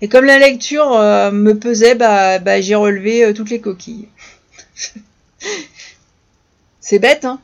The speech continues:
Mais c'est, je, j'en suis arrivée là, c'est pour ça, enfin, j'en suis arrivée là, je le faisais pas fait exprès, hein, de relever les coquilles, mais, euh, je m'ennuyais tellement que, que, bah, je les, je les ai toutes vues,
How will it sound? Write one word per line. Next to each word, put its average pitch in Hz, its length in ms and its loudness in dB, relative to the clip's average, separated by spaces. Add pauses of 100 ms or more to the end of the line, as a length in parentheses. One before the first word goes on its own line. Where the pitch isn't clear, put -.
(440)
Mais 208 200 0
c'est, 131 540 -8
je, 190 220 -4
j'en 247 240 0
suis 240 160 -2
arrivée 240 260 2
là, 254 180 2
c'est - 120 -8
pour 226 120 -10
ça, 226 260 -2
enfin, 190 280 -8
j'en 175 140 -10
suis 180 120 -10
arrivée 185 180 -4
là, 196 100 -2
je 185 80 -6
le 185 80 -4
faisais 190 200 2
pas 202 280 -2
fait 202 140 -2
exprès, 240 340 -2
hein, 226 100 -2
de 220 60 -6
relever 185 220 -4
les 180 120 -8
coquilles, 214 420 -4
mais, 165 300 -8
euh, 156 140 -8
je 175 100 -12
m'ennuyais 208 440 0
tellement 214 420 -2
que, 175 580 -8 (100)
que, 190 120 -10
bah, 175 180 -6
je 175 120 -12
les, 175 200 -10
je 180 140 -14
les 185 160 -6
ai 220 100 -6
toutes 233 240 -6
vues, 240 280 -2